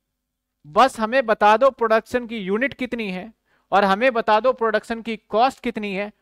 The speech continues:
क्लोजिंग स्टॉक की आप फाइंड करके निकाल सकते हो। सीधी सी बात है। पिछले सवाल में आ जाइए,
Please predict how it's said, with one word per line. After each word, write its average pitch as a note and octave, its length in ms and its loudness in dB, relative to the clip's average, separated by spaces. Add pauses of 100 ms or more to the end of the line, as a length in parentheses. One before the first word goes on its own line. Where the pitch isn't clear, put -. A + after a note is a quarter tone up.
(140)
क्लोजिंग A3+ 380 -2
स्टॉक G#3+ 340 -6
की A#3+ 120 -4
आप G#3 120 2
फाइंड E3 360 -8
करके C#3 240 -8
निकाल G#2+ 280 -14
सकते - 320 -20
हो। B1+ 100 -20 (180)
सीधी D3 240 -8
सी E3+ 120 -6
बात D#3+ 240 -6
है। F#3 100 -20 (760)
पिछले C4 320 2
सवाल A#3 300 4
में A3+ 100 -2
आ G3+ 80 2
जाइए, C#3 380 -4